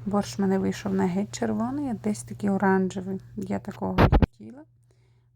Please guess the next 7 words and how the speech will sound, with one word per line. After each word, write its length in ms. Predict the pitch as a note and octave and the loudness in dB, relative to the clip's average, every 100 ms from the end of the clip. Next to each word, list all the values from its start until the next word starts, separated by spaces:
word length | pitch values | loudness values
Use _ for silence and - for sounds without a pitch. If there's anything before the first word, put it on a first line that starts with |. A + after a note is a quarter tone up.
| - | -12
Давала 460 | G3 F#3+ G3 G3 | -10 -8 -6 -4
менше 460 | F#3+ F#3 A3 A#3+ - | -4 -2 -4 -4 -8
бурячка 600 | F3+ G3 G3+ - - F#3 - - - - - - - | -4 -2 -2 -6 -8 -8 -8 -20 -20 -20 -18 -18 -2
і 80 | G3 | 2
менше 380 | F#3+ F#3+ - - | 4 2 -2 -8
томату. 480 | G3+ G3 G3 - - - - - - - - - - - - | -4 -4 -6 -10 -16 -20 -20 -20 -20 -18 -18 -18 -20 -20 -10
Е, 360 | G3 G#3 G3+ | -4 -2 -2